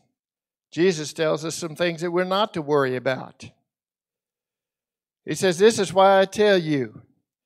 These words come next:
not to worry about everyday life, whether you have enough food and drink, enough clothes to wear.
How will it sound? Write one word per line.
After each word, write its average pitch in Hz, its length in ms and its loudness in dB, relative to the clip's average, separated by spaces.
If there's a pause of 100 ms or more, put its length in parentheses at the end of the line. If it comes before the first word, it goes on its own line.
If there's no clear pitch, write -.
(320)
not 151 380 0
to 190 100 2
worry 202 300 6
about 202 300 6
everyday 208 600 2
life, 202 640 0 (920)
whether 135 200 -4
you 151 100 0
have 160 180 2
enough 165 240 -2
food 175 400 4
and 170 100 -12
drink, 190 420 -2 (800)
enough 139 260 -2
clothes 160 480 2
to 175 120 -2
wear. 190 540 0